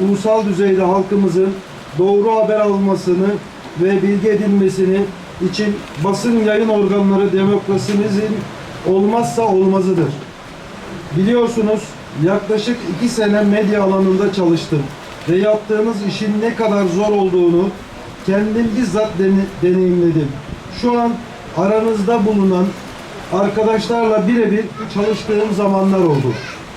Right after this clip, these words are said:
Haberin yapılması, yayınlanması, gazeteye konulması, basılması, televizyona ve radyoya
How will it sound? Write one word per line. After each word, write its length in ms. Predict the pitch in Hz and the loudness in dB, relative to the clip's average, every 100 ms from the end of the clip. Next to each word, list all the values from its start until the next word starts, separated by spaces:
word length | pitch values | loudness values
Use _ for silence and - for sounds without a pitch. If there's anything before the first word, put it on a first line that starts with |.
| - - - - - - - | -16 -14 -14 -14 -14 -12 -4
Haberin 500 | 190 220 233 254 240 | -2 0 2 2 2
yapılması, 720 | 226 220 220 214 196 185 180 185 - - - - - 143 165 | 2 0 0 0 0 0 0 0 -8 -18 -18 -16 -10 -2 0
yayınlanması, 1000 | 196 226 226 220 214 214 208 190 185 180 - - - - - - - | 2 0 0 0 0 0 -2 0 0 0 -6 -14 -14 -14 -12 -10 -2
gazeteye 600 | 202 202 233 233 220 214 | 0 2 0 2 2 2
konulması, 720 | 214 208 202 196 190 180 170 170 - - - - - - - 147 | 0 2 2 2 0 2 0 0 -6 -14 -14 -14 -16 -14 -6 0
basılması, 800 | 208 202 233 220 214 202 226 220 - - - - - | 0 0 0 0 0 0 2 2 -2 -12 -16 -14 -4
televizyona 680 | 180 202 220 196 226 226 240 | 0 2 2 2 0 0 2
ve 80 | 214 | 2
radyoya 540 | 202 202 202 196 196 | 2 2 2 2 2